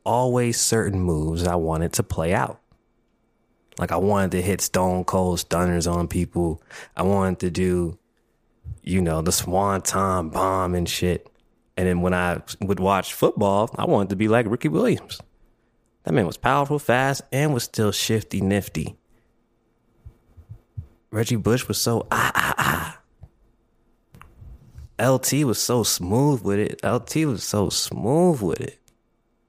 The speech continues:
So smooth with it. So I would try to emulate that and incorporate some of their style into my game.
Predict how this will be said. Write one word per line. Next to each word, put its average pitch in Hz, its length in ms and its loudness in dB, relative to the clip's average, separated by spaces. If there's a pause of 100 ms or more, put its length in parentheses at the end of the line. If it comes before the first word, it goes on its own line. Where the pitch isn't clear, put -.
(140)
So - 300 0
smooth 127 880 2
with 90 220 0
it. - 140 -8 (1000)
So - 280 0
I 104 140 0
would 123 160 0
try 123 180 0
to 110 200 0
emulate 117 440 0
that 98 260 0
and 101 120 0
incorporate 104 600 0
some 104 160 -2
of 98 60 2
their 113 140 2
style 90 420 0
into 87 240 -4
my 110 220 0
game. 71 360 -6